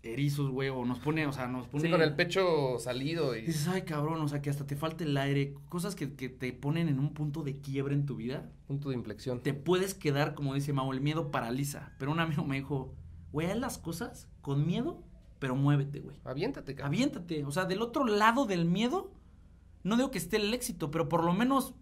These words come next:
Speaker 1: vas a avanzar, güey. Porque quedarte parado es mo-, este, es vivir muriendo, güey, lentamente.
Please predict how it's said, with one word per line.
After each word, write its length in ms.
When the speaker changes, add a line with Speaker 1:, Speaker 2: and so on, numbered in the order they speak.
Speaker 1:
vas 220
a 40
avanzar, 480
güey. 200
Porque 240
quedarte 360
parado 300
es 120
mo-, 360
este, 280
es 120
vivir 280
muriendo, 420
güey, 420
lentamente. 680